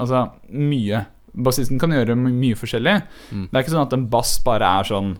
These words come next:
Speaker 1: «Ok, det er A-moll, da skal jeg spille A.» Og, og ja,
Speaker 2: Ja.
Speaker 1: det er, eh, G-dur, da skal jeg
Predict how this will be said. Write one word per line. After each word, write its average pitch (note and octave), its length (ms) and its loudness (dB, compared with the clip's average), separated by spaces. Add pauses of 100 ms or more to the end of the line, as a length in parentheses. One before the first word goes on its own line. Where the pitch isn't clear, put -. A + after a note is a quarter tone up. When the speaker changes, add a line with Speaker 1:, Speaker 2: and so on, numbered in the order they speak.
Speaker 1:
«Ok, A#2 140 -4
det G#2+ 420 -4
er A#2 100 2
A-moll, B2 500 0
da A#2+ 100 -2
skal A#2+ 180 -2
jeg G2+ 80 0
spille - 200 -2
A.» D#2 180 -6 (420)
Og, B2 400 4
og G#2 40 0
ja, B2+ 220 4
Speaker 2:
Ja. G2 60 0
Speaker 1:
det A2+ 420 4
er, A#2 140 2
eh, A2+ 60 2
G-dur, A#2 440 0
da A#2+ 100 0
skal - 200 -6
jeg - 20 -6